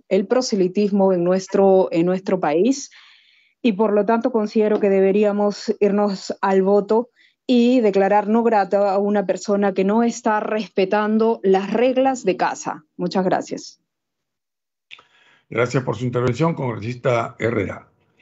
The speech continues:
Speaker 2: <clears throat> Señora secretaria técnica, ¿alguna persona,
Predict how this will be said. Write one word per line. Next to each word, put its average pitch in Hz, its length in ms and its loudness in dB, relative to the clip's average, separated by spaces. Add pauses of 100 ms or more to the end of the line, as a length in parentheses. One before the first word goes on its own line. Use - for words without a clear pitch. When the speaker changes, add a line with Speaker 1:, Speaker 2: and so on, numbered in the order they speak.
(280)
Speaker 2:
<clears throat> - 680 -12
Señora 170 320 2
secretaria 170 440 0
técnica, 113 520 -4
¿alguna 160 640 -4
persona, 151 680 -6